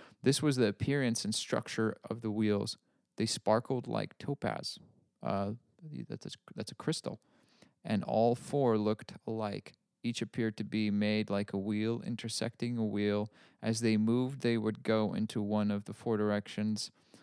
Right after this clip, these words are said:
the creatures faced. The w-,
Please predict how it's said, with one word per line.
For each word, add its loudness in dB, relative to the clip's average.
the -2
creatures -4
faced. -6
The 2
w-, -2